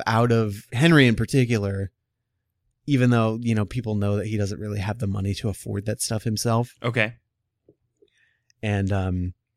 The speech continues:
Speaker 1: over time, I guess his, his conscious, consciousness, not consciousness, his conscience, his conscience starts to eat at him. And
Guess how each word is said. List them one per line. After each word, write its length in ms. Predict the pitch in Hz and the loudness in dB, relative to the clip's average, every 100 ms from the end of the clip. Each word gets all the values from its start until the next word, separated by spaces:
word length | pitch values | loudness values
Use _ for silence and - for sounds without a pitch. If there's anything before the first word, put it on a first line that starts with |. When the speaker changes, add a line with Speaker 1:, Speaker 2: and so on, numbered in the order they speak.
| _ _ - | _ _ -2
Speaker 1:
over 180 | 139 127 | 0 0
time, 420 | 117 - 110 117 | -2 -4 0 0
I 120 | 110 110 | -2 -2
guess 180 | 113 | -2
his, 240 | - 107 - | -2 -2 -4
his 220 | 113 104 | -6 -6
conscious, 840 | - 104 101 110 101 - - - _ _ _ | -6 -8 -6 -6 -6 -6 -8 -14 _ _ _
consciousness, 720 | - 107 - 107 110 104 - - 120 | -12 -10 -8 -6 -4 -4 -6 -10 -12
not 160 | 110 | -14
consciousness, 540 | - - - - 123 - | -16 -16 -14 -14 -14 -12
his 120 | - | -12
conscience, 800 | - 117 120 110 87 - - - | -4 -4 -2 -6 -8 -6 -6 -6
his 160 | - 110 | -14 -12
conscience 480 | - 123 135 120 - | -2 -2 0 -2 -2
starts 260 | - 120 - | -4 -4 -6
to 140 | - | -8
eat 140 | 123 | -8
at 220 | 73 92 113 | -8 -10 -8
him. 240 | 104 104 _ _ _ _ _ _ _ _ _ _ - | -6 -8 _ _ _ _ _ _ _ _ _ _ -8
And 560 | 107 101 95 98 95 | -6 -6 -6 -8 -10